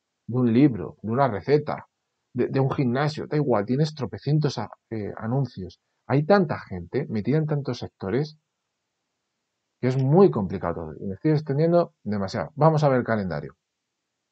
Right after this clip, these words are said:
Esta semana hay mucho dato ma-, macro, ¿vale? ¿Qué tenemos?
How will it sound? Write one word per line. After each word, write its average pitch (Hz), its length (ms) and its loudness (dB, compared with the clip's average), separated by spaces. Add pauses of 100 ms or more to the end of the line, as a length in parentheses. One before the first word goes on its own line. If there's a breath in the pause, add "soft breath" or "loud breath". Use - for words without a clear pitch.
(880 soft breath)
Esta 123 160 -2
semana 147 260 2
hay 143 60 2
mucho 123 300 0
dato 98 260 0
ma-, 76 200 -8 (220)
macro, 82 320 -8
¿vale? 147 340 0 (880 soft breath)
¿Qué 139 100 6
tenemos? 92 460 0